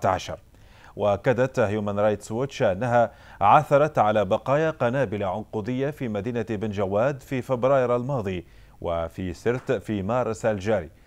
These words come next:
وأشارت المنظمة في تقريرها إلى أن الموقعين قصفتهما القوات التابعة لما يعرف بعملية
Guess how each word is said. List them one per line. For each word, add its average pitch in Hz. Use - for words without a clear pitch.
وأشارت 104
المنظمة 101
في 104
تقريرها 107
إلى 90
أن 110
الموقعين 107
قصفتهما 117
القوات 107
التابعة 110
لما 107
يعرف 101
بعملية 92